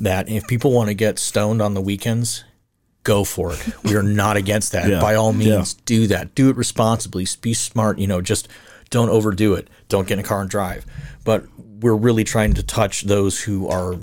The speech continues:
Speaker 1: just ignorant in the subject because they just don't
Speaker 2: Mm-hmm.
Speaker 1: know. No, maybe not of their
Speaker 2: Right.
Speaker 1: own fault, or they, they drank the Kool-Aid for thirty-five years, or
Speaker 2: Yeah.
Speaker 1: whatever the case
Speaker 2: Yeah,
Speaker 1: may
Speaker 2: right.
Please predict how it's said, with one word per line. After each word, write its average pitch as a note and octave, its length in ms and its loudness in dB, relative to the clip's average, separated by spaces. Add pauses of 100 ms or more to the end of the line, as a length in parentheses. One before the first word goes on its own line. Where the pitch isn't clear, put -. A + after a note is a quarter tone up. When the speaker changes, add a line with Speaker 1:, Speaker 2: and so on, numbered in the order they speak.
(300)
Speaker 1:
just - 240 -4
ignorant C3 320 2
in A2 100 2
the G#2 80 2
subject - 340 -4
because A2 260 -2
they G#2+ 100 0
just G#2 220 0
don't F#2+ 160 2
Speaker 2:
Mm-hmm. F#2+ 400 -2
Speaker 1:
know. G2 100 0
No, - 100 -6
maybe A#2+ 300 2
not C3 140 4
of B2+ 80 4
their A#2+ 80 2
Speaker 2:
Right. A#2+ 80 4
Speaker 1:
own A#2+ 100 2
fault, A2 300 2
or G2+ 120 2
they, F#2+ 120 2
they E2 220 0
drank G#2+ 280 0
the A2+ 80 -4
Kool-Aid A2 340 2
for G2+ 120 -6
thirty-five G2 520 2
years, G2 360 2
or B2 60 4
Speaker 2:
Yeah. G2 120 0
Speaker 1:
whatever G#2 220 0
the G#2+ 60 2
case B2 200 4
Speaker 2:
Yeah, G2+ 60 -2
Speaker 1:
may A2 120 4
Speaker 2:
right. F#2 220 4